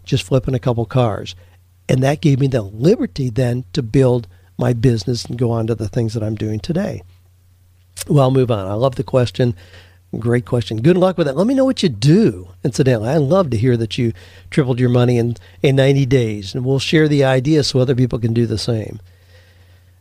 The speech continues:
Matt says, Dan, I want to thank you for giving me inspiration and following my passion. I was very good at my job as an engineer, but not happy. I understand what I'm good at, what I enjoy,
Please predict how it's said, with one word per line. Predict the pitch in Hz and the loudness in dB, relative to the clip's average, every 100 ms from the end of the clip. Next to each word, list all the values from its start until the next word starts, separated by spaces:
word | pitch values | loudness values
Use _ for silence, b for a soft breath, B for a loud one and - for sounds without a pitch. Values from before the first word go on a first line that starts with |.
| b | b
Matt | - 151 - | -2 0 2
says, | 165 151 | 2 2
Dan, | 117 147 | 2 0
I | 165 | 0
want | 160 156 | 0 -2
to | |
thank | 165 156 | 0 -2
you | 156 | -2
for | 143 | -4
giving | 131 143 139 | -4 -2 0
me | 139 | 2
inspiration | 135 135 - 147 135 127 - | 2 0 -4 0 2 2 2
and | 131 120 | 0 2
following | 135 123 123 117 | 0 2 2 0
my | 107 - | -4 -6
passion. | - 160 151 - 151 | -6 -4 -4 -4 -4
I | 135 | -4
was | 117 107 | -4 -2
very | 135 123 | 0 0
good | 120 | 0
at | 123 | -2
my | 113 117 | -2 -4
job | 123 117 120 | 0 0 0
as | 123 | 0
an | 123 | 0
engineer, | 123 120 123 123 143 | 0 0 -2 0 0
but | 165 | 0
not | 147 147 | -2 -2
happy. | - - 233 - 127 - - _ _ _ _ _ _ _ _ | -4 -4 -2 -2 -6 -10 -20 _ _ _ _ _ _ _ _
I | 120 120 | -2 0
understand | 143 160 - 165 156 156 165 165 - _ _ _ _ _ _ _ | 2 0 0 2 4 4 0 -4 -14 _ _ _ _ _ _ _
what | - 113 135 143 | -10 -2 0 2
I'm | 139 143 | 0 2
good | 117 147 | 4 4
at, | 131 127 165 - - | 4 2 -2 -10 -8
what | 113 123 | -2 0
I | 127 | 2
enjoy, | 156 151 123 113 123 | 0 0 2 2 0